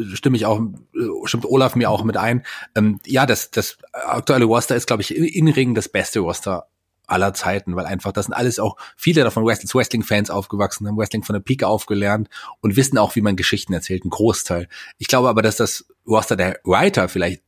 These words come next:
nicht unbedingt das Beste aktuell ist, aber wenn man sich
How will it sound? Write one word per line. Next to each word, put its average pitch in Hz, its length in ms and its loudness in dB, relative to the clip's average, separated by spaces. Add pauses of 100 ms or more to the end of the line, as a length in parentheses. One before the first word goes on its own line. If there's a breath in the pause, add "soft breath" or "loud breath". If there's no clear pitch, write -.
(180)
nicht 104 200 0
unbedingt 95 360 0
das 92 120 -2
Beste - 380 -4
aktuell 87 460 -8
ist, 101 280 -8 (220 loud breath)
aber 101 180 2
wenn 117 80 4
man 117 120 4
sich 113 160 -2